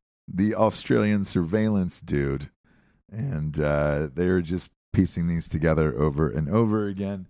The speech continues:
<coughs> Somebody in his camp should have done that. It is a difficult job, dude. Another person wrote, "Can you imagine the expression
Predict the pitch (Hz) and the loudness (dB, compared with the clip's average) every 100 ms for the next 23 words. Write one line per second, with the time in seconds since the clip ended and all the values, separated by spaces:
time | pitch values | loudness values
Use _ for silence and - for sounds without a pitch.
0 | _ _ _ _ _ _ - - - - | _ _ _ _ _ _ -14 -12 -12 -16
1 | - - - - - _ _ _ _ - | -18 -16 -16 -16 -20 _ _ _ _ -20
2 | - - 117 110 101 - 104 95 - 73 | -2 2 4 4 2 2 0 0 -2 0
3 | 85 87 90 87 - 104 101 90 78 98 | 2 4 4 2 2 2 2 0 0 0
4 | 85 - 87 71 - 71 82 76 69 69 | 0 0 0 0 -8 -6 0 2 2 0
5 | 69 73 73 73 _ _ _ _ _ _ | -2 -2 -2 -6 _ _ _ _ _ _
6 | - - - - - - 120 165 170 151 | -18 -18 -20 -20 -10 0 4 4 6 4
7 | 117 127 117 95 143 220 110 110 123 123 | 4 2 2 0 0 2 4 4 4 2
8 | 113 82 - 104 98 - 92 | 0 -2 0 0 2 2 2